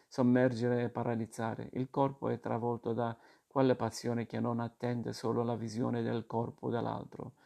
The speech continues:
ma anche e soprattutto la rivelazione di sé come corpo desiderato da altri.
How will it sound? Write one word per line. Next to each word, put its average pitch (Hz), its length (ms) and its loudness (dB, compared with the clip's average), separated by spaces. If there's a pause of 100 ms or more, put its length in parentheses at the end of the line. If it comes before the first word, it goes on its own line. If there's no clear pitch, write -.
(240)
ma 139 140 4
anche 131 300 2
e 123 100 2
soprattutto 120 640 -2
la 117 200 2
rivelazione 117 800 -4
di 113 160 -6
sé 113 280 -6
come 113 240 -4
corpo 117 480 -4 (320)
desiderato 113 680 -2
da 117 200 -2
altri. 113 400 -8